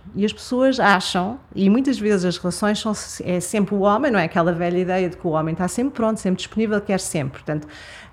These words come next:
em muitos, eh, casamentos, é ele que sugere, não é? Começa a, a dar-lhe uma, uma palmadinha no rabo, faz um beijinho ali, não é? E, e ele sugere. E ela já percebe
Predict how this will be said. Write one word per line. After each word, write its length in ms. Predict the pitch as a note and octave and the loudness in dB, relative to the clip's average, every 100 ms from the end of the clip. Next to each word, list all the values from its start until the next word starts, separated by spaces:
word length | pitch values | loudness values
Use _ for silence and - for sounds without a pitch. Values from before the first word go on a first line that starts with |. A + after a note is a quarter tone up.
| - - _ | -20 -20 _
em 120 | G3 | 2
muitos, 640 | G3+ E4 F4+ C#4 A#3+ - G#3 | 4 4 2 0 -2 -4 0
eh, 760 | G3 F3+ E3+ E3 A#2+ A2 G#2 A#2+ | 2 2 0 -2 -6 -8 -8 -4
casamentos, 760 | G3+ F#3+ F#3 E3+ G3 C4+ - - _ - | 0 2 2 2 0 -4 -12 -16 _ -2
é 100 | F#3 | 0
ele 240 | F3+ F#3 | 2 0
que 420 | F#3+ - A#3 C4+ E4 - - - _ - - - - - - F#3 D3+ | 0 2 4 4 -2 -12 -20 -20 _ -20 -20 -20 -20 -18 -8 -6 -6
sugere, 540 | - A3+ G3+ D#4 B3 E3 | -4 -2 2 4 2 0
não 100 | D#3+ | -2
é? 220 | D#3 G3+ - | 0 -4 -8
Começa 300 | - D#3+ - | -6 -4 0
a, 420 | E3+ F3 E3+ E3+ F3 | 0 0 0 2 2
a 40 | |
dar-lhe 260 | F3+ F3 F#3 | 2 2 2
uma, 260 | F#3+ F#3 - | 0 -2 -2
uma 280 | G3+ F#3 F3 | -2 0 0
palmadinha 480 | F#3+ F#3+ G3 G3 G3+ | 2 2 2 2 2
no 80 | A#3 | 0
rabo, 520 | C#4 D4 D#4+ D4+ A#3 | 4 4 6 4 0
faz 280 | - F3+ F3+ | 0 0 2
um 80 | G3 | 2
beijinho 380 | G3+ G3+ A3 | 2 2 0
ali, 160 | A3+ C4 | 2 2
não 60 | C4+ | 0
é? 240 | - - | -2 -4
E, 240 | - F#3 F3+ | -6 -6 -4
e 100 | F3+ | -2
ele 100 | D#3+ | -2
sugere. 500 | E3 A#3 F3 D3 C#3 | -2 -4 0 -2 2
E 40 | |
ela 140 | E3 G3 | 2 4
já 160 | G3+ | 2
percebe 460 | G#3 - A#3 A3+ B3 | -2 -4 -2 0 -2